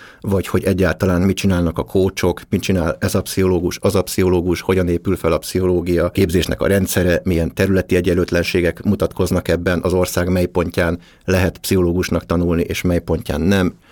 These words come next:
És ugye akkor itt be is hozhatnám itt a mobilitást és az osztályváltást, hogy milyen társadalmi háttérváltozás jár azzal, hogy valaki eljut mondjuk egy kisvárosból vagy egy faluból egy egyetemi nagyvárosba, szóval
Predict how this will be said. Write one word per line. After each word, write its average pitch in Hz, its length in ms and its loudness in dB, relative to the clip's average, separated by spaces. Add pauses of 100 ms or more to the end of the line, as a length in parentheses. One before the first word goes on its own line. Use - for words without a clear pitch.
(280)
És - 160 -2
ugye 98 200 4
akkor 98 220 0
itt 101 180 0
be 104 80 4
is 98 140 4
hozhatnám 95 560 0
itt - 160 -2
a - 20 2
mobilitást 95 580 2
és 85 60 2
az 78 80 0
osztályváltást, 92 920 0
hogy 92 160 0
milyen 92 280 2
társadalmi 90 600 0
háttérváltozás 90 880 0
jár 87 220 2
azzal, 85 340 0
hogy 87 140 0
valaki 82 480 0
eljut 92 380 2
mondjuk 90 340 2
egy 82 140 0
kisvárosból 87 760 0
vagy 87 140 0
egy 80 80 0
faluból 78 580 0
egy 82 180 0
egyetemi 90 420 -2
nagyvárosba, 113 580 2
szóval 113 420 2